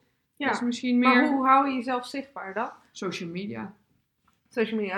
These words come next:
Speaker 2: Ja.
Speaker 1: En, en wa-, en wat moet je doen op social media dan?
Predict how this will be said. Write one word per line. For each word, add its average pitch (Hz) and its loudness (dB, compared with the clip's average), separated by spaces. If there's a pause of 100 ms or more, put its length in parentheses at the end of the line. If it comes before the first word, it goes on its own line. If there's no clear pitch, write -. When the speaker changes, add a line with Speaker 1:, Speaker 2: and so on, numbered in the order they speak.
Speaker 2:
Ja. 226 -2
Speaker 1:
En, - -12
en 226 -2
wa-, 226 2
en 233 2
wat 226 0
moet 233 -4
je 240 -2
doen 233 -2
op 254 -8
social 226 -2
media 233 -2
dan? 240 -4